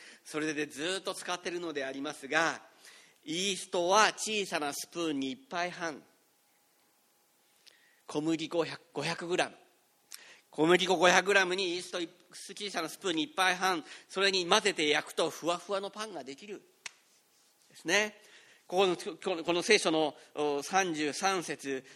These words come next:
えー、マタイによる福音書十三章の三十三節には、こう書いてありますね。「天国はパンダネのようなものである。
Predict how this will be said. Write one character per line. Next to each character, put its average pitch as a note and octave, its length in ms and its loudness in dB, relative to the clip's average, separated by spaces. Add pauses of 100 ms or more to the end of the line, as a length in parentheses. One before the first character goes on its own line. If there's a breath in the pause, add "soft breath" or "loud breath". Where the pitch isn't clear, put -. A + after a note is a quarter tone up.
(100)
え D3 160 2
ー、 - 20 2
マ E3 100 6
タ D#3+ 120 4
イ D#3 60 2
に D3 40 0
よ D3 80 0
る C#3+ 60 -6
福 D#3 120 -6
音 C#3+ 60 -2
書 C3+ 80 -10
十 D#3 160 2
三 F3+ 200 -2
章 D#3+ 100 -4
の D3 80 -2
三 E3+ 200 -2
十 D3+ 120 -6
三 F3 200 -4
節 D#3+ 220 -8
に D#3 100 0
は、 F3 220 6 (180 loud breath)
こ A3 120 4
う G#3 40 4
書 A#3 120 6
い G#3 60 2
て F#3+ 60 4
あ E3 60 4
り D3+ 60 -4
ま D3 100 -2
す - 100 -10
ね。 E3+ 140 2
「天 B3+ 180 0
国 F#3 140 -2
は F3 140 2
パ G#3+ 200 0
ン B3 120 -4
ダ B3+ 100 -4
ネ A3+ 120 -2
の F#3+ 100 0
よ F#3 60 2
う - 20 0
な F3 100 2
も E3 120 0
の E3+ 60 0
で E3 120 4
あ D3+ 80 2
る。 D#3 180 -4